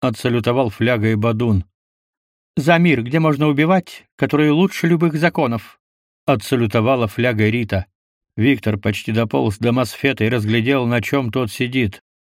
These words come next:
То был разделанный человек. «Самое приятное — видеть, как чья-то надежда превращается в страх и отчаяние!»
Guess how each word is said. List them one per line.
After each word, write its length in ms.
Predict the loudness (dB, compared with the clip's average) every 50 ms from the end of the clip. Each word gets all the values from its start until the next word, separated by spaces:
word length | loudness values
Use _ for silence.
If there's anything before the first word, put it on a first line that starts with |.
| _ _ _
То 120 | -4 -2
был 300 | 0 0 0 0 0 -2 -2
разделанный 720 | 0 2 2 2 2 2 0 0 0 2 2 2 2 2 0
человек. 640 | 0 -2 -2 0 0 2 2 2 0 -2 -4 -10 _ _ _ _ _ _ _ _ _ _ _ _ _ _ _ _ _ _ _
«Самое 560 | -6 0 2 2 2 2 2 2 2 2 0
приятное — 920 | 2 2 2 2 4 4 4 4 2 2 -2 -2 0 2 2 2 2 2 2 2
видеть, 460 | 2 2 2 2 2 0 -2 -2 0
как 220 | 0 0 0 0
чья-то 600 | -2 -2 0 2 2 4 4 2 2 2 2 2
надежда 640 | 2 2 0 0 2 2 2 2 0 0 -2 -2 -2
превращается 920 | -2 0 0 2 2 2 2 2 0 2 2 2 2 2 0 0 0 0 0
в 60 | 0
страх 520 | -4 -6 -2 0 2 4 4 2 2 0 0
и 60 | 0
отчаяние!» 1080 | 2 2 0 0 -2 -2 0 2 2 2 2 0 0 -2 0 0 0 2 0 0 -2